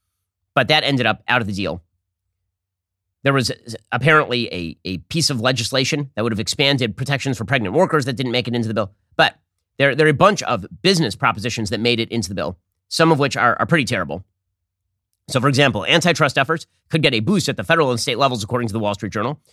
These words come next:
Fees would rise for merger filings. So what this means is more government intervention in the markets. The F D A gets new powers to oversee baby formula and cosmetics and to try to ensure that drugs granted a speedy approval undergo further testing to confirm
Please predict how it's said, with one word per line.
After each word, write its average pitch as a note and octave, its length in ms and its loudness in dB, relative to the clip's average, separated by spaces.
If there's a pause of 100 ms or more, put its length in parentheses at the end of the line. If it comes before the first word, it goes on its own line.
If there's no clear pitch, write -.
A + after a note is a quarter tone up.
(140)
Fees F#3+ 240 2
would D3+ 80 2
rise C#3+ 240 4
for B2+ 80 0
merger D3 280 4
filings. G2 460 -4 (400)
So C#3 180 0
what B2+ 160 -2
this C#3 140 0
means D#3+ 240 2
is A2+ 160 -8
more E3+ 240 4
government A2 440 -2 (420)
intervention A#2+ 640 0
in B2+ 80 0
the B2 80 2
markets. F#2+ 400 -6 (1800)
The D#3+ 140 0
F F3+ 140 2
D E3 160 2
A C3 300 2
gets A#2 200 -2
new D#3 140 4
powers C#3+ 280 2
to - 80 -2
oversee D#3 300 0
baby D3+ 300 4
formula A#2 400 0
and A2+ 100 -2
cosmetics A2+ 480 -2
and G#2 80 -8
to G2 80 -10
try C#3+ 160 0
to C#3 80 -2
ensure C3 240 -2
that A#2 140 -4
drugs C#3+ 260 2
granted C3 300 0
a - 20 -6
speedy D#3+ 300 -4
approval C#3+ 400 0
undergo C3 240 0
further G#3 320 2
testing B2+ 380 -4
to - 100 -8
confirm C3+ 480 0